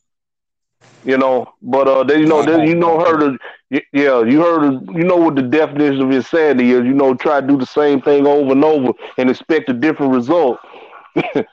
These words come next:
Speaker 1: You try
Speaker 2: No,
Speaker 1: to
Speaker 2: he's
Speaker 1: put the
Speaker 2: not.
Speaker 1: belt on, it's gonna be the same result as always. <laughs>
Speaker 2: And if, and, and, and I look at it, if he does beat him, M J F gonna immediately cash in. But I think it'll be better
Speaker 1: Yeah,
Speaker 2: keep it
Speaker 1: that'd
Speaker 2: on
Speaker 1: be
Speaker 2: Moxley.
Speaker 1: perfect.
Speaker 2: But
Speaker 1: Yeah.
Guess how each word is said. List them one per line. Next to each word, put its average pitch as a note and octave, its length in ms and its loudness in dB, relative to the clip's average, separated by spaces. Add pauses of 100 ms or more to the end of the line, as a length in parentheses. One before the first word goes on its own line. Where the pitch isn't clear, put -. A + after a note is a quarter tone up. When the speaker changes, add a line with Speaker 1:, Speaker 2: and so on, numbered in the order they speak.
(560)
Speaker 1:
You E3 80 -2
try G3 200 0
Speaker 2:
No, - 60 -2
Speaker 1:
to C3 40 -2
Speaker 2:
he's E3 80 0
Speaker 1:
put E3+ 100 0
the D3+ 100 -2
Speaker 2:
not. B2 60 -4
Speaker 1:
belt F#3+ 200 0
on, D#3+ 200 2
it's D3 120 0
gonna D#3 180 -2
be E3 80 2
the C3+ 100 0
same F#3 400 0
result D#3+ 520 0
as C#3+ 120 2
always. C3+ 600 2 (440)
<laughs> F#4 80 0 (240)
Speaker 2:
And D3+ 140 -4
if, E3 160 -4
and, D3 340 -8
and, D#3+ 300 -10
and C3 160 -8
I F#3+ 80 -6
look F#3 220 -4
at G3+ 140 -6
it, G3+ 40 -12 (140)
if D#3+ 160 -6
he F#3 100 -4
does F#3+ 380 -2
beat G#3 260 -4
him, F#3+ 140 -6
M F3 160 -6
J E3+ 180 -2
F F3 120 -6
gonna B2+ 180 -10
immediately E3+ 520 -2
cash E3 400 -6
in. F#2 240 -16 (380)
But C3+ 140 -4
I D#3+ 100 -4
think D#3+ 260 -8
it'll E3 160 -8
be D3 140 -8
better E3+ 240 -6
Speaker 1:
Yeah, D3 40 -8
Speaker 2:
keep - 160 -4
it - 40 0
Speaker 1:
that'd G#3 200 0
Speaker 2:
on G3+ 40 -2
Speaker 1:
be F3+ 80 0
Speaker 2:
Moxley. E3 460 0
Speaker 1:
perfect. D3 180 -12 (720)
Speaker 2:
But F3 300 -2
Speaker 1:
Yeah. A2 180 0